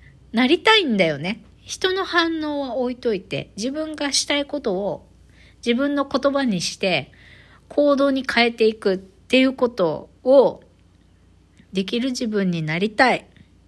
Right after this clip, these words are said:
そういう宣言も含めて、今日、私、覚醒しますという放送を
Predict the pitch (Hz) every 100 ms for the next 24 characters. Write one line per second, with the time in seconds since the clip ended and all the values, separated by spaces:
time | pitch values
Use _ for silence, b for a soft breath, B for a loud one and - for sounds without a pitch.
0 | _ _ _ _ _ _ _ _ _ _
1 | b b b b _ _ _ _ - -
2 | 254 254 254 254 - 247 240 240 202 165
3 | - 233 190 - 160 - b b b -
4 | - 196 151 - _ _ _ _ _ _
5 | _ _ _ _ _ _ - 151 175 -
6 | 143 - - - - - - 156 - 156
7 | 147 143 - - 139 143 127 175 - 165
8 | 156 - 143 135 135 -